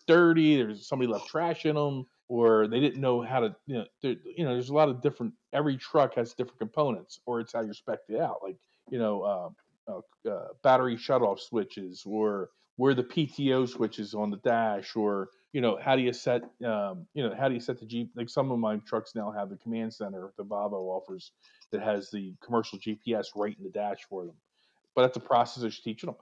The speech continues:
So the, the reason why the, the second and third day that we spend so much time, it's one, to get them familiar with the equipment, and two,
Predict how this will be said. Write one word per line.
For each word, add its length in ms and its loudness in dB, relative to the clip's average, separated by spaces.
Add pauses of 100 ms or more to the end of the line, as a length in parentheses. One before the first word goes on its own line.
(240)
So 240 8
the, 160 2 (120)
the 100 2
reason 340 4
why 140 4
the, 140 4
the 160 -6
second 340 4
and 180 2
third 280 4
day 500 4 (480)
that 100 4
we 60 0
spend 320 0
so 80 -8
much 240 -2
time, 440 2
it's 180 -12
one, 340 4
to 60 -2
get 180 -4
them 160 -4
familiar 420 -2
with 160 -4
the 60 -6
equipment, 480 0 (140)
and 180 -8
two, 580 2